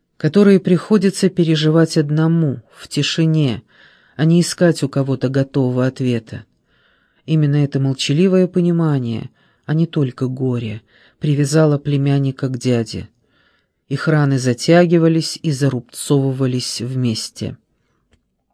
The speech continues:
Сэм следил за удаляющейся Мэгги.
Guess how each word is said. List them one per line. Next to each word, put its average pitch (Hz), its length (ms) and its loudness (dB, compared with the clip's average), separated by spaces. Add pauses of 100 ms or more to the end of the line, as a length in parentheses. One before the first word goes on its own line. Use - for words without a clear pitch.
(2250)
Сэм 240 400 2
следил 180 500 4
за 160 160 2
удаляющейся 151 1040 4
Мэгги. 131 560 0